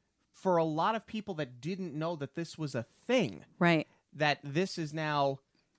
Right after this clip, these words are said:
Speaker 1: getting shown to the world. And if people have an interest in getting a hand on some of these props, they have the ability to do it.
Speaker 2: Well, I think that's the big draw, is because, you know, you're watching these movies and the idea is to be fully immersed in the world that you're in.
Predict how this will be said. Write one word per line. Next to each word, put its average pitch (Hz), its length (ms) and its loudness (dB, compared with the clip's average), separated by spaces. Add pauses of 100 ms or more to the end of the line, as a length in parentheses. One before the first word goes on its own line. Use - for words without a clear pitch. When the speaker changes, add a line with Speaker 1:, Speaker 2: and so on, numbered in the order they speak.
Speaker 1:
getting 151 380 0
shown 170 460 -4
to 160 120 -6
the 131 100 -4
world. 139 400 0
And 143 100 -2
if 139 120 -8
people 175 300 -6
have 139 200 -6
an 131 60 -6
interest 156 520 -6
in 120 340 -6 (240)
getting 151 240 -2
a 127 60 -4
hand 226 280 -2
on 143 160 -2
some 135 200 -8
of 117 80 -8
these 120 140 -8
props, 131 300 0
they 185 200 -4
have 180 180 -2
the 151 100 -4
ability 131 440 -2
to 113 80 -2
do 170 260 6
it. 117 140 2 (520)
Speaker 2:
Well, 240 140 4
I 269 80 8
think 311 300 4
that's 466 240 2
the - 100 0
big 226 260 4
draw, 220 360 8
is 190 320 4
because, 202 760 2 (500)
you 226 140 8
know, 220 100 8
you're 214 200 8
watching 240 440 6
these 233 220 6
movies 202 340 6
and 190 120 4
the 180 100 4
idea 185 240 4
is 220 120 4
to 190 100 2
be 180 100 4
fully 208 360 4
immersed 185 380 4
in 175 60 4
the 156 100 4
world 180 420 6
that 185 120 4
you're 156 140 2
in. 139 340 -2